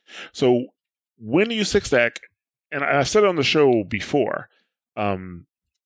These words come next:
don't expect to start winning right away.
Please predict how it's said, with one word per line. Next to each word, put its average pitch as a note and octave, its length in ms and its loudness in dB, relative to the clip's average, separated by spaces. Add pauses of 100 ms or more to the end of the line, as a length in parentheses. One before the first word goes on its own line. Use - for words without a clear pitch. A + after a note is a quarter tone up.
(240)
don't F#3+ 260 -2
expect - 360 -2
to C#3+ 60 -10
start D#3 300 0
winning A2+ 360 -2
right G2 300 -2
away. F#2 320 0